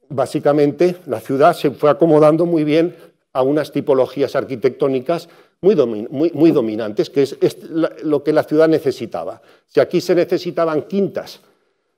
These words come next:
porque era la vivienda barata y económica haciendo los pasajes, y luego viviendas unifamiliares, eh, haciendo pequeños lotes, que es lo que pasa en Lima,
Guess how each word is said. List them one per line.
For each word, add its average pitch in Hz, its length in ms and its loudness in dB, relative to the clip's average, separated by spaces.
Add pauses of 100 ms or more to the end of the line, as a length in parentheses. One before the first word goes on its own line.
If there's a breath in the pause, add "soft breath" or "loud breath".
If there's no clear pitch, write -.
(160)
porque 107 400 2
era 123 340 4
la 120 140 2
vivienda 123 420 0
barata 127 380 0
y 123 80 0
económica 123 560 2
haciendo 107 260 -4
los 120 160 -2
pasajes, 120 640 -6
y 104 40 -8
luego 113 240 0
viviendas 123 460 -4
unifamiliares, 113 880 -4
eh, 101 480 -8
haciendo 104 380 -6
pequeños 107 420 -6
lotes, 151 320 2
que 107 120 -4
es 90 40 0
lo 92 140 -6
que 95 80 -6
pasa 92 240 -10
en 120 100 -4
Lima, 160 320 -4